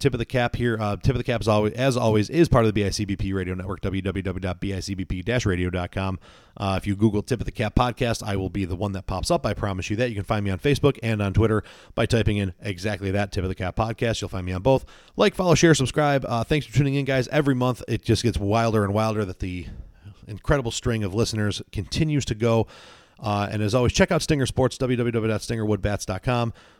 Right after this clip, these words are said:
For, uh, they have two B B Core bats out now. They have the Nuke, which is more of an end-loaded power swinging bat, and the Missile, which is a little bit more balanced. Both bats are incredibly hot. Um, you know, they, they gotten great reviews from the Bat Bros.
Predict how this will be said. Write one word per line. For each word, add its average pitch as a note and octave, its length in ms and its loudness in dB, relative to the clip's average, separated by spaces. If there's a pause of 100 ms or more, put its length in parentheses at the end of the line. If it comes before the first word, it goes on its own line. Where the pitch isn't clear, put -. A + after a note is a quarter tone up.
For, G2+ 720 0
uh, F#2 380 -2
they F#2+ 160 -2
have G2 180 -2
two E3 400 6
B B2+ 140 0
B A2+ 100 -2
Core A2 200 2
bats G#2 260 0
out G2+ 160 2
now. G#2 180 0
They F#2 120 -2
have F2 220 -4
the F2+ 140 -6
Nuke, A2 300 2
which - 240 -6
is F#2 100 -4
more F#2+ 160 0
of F2+ 60 -4
an F#2 80 -6
end-loaded F#2+ 380 -4
power C#3 240 2
swinging A#2+ 300 0
bat, A2+ 260 0
and F#2 240 -4
the F#2 140 -4
Missile, G#2 300 0
which G2 140 0
is G2 80 -2
a F2 60 -8
little F#2 140 -2
bit F#2 120 -8
more F2+ 140 -4
balanced. A2 420 -4 (400)
Both B2 220 2
bats B2 240 -4
are G#2+ 80 -2
incredibly B2+ 500 2
hot. A2 400 -2 (100)
Um, G2 480 -6 (1040)
you B2 100 -2
know, G#2+ 140 0
they, G#2+ 140 0
they G#2 160 -2
gotten A2 220 -2
great B2 200 2
reviews A#2+ 340 0
from A2 100 -4
the F#2+ 60 -4
Bat A#2+ 300 0
Bros. A#2 560 0